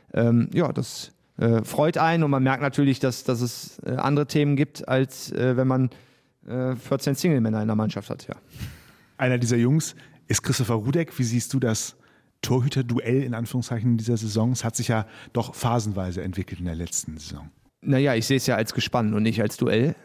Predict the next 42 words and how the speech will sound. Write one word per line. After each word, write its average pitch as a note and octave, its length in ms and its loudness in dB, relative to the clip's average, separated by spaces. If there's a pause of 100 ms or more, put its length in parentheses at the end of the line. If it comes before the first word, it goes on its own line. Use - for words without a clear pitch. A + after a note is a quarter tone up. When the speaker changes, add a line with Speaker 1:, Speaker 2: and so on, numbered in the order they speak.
(260)
Speaker 1:
Ähm, A2 240 2
das A2+ 160 2
ist A2 120 -2
mein A#2 180 4
Job C3 220 2
und A#2+ 120 4
wir A2+ 120 4
wollen A#2+ 300 4
ein A#2+ 200 2
sehr B2 180 2
gutes A#2+ 320 0
Gespann C3 400 2
wieder G#2+ 180 2
bilden. G#2 280 2
Und G#2+ 140 2
ich A2 120 -2
finde, A#2 180 2
dass G#2+ 180 -2
wir A#2 120 4
im A2+ 100 4
letzten A#2 300 0
Jahr, A2 440 2
ähm, G#2+ 440 0 (340)
sehr, B2 380 2
sehr A2+ 180 2
verlässliche A#2 480 0
Torhüter B2+ 340 2
hatten, B2+ 340 0
dass A#2+ 180 -2
wir, A2+ 460 2
ähm, A2+ 380 0 (300)
eine A#2 140 2
hohe B2 160 6
Konstanz C3+ 720 0
gerade B2 320 2
auf A#2+ 100 0
dieser A#2+ 200 0
Torwartposition B2 720 0
hatten, A#2+ 140 0
dass A2 160 -2
wir A#2 80 4
immer, C3 400 4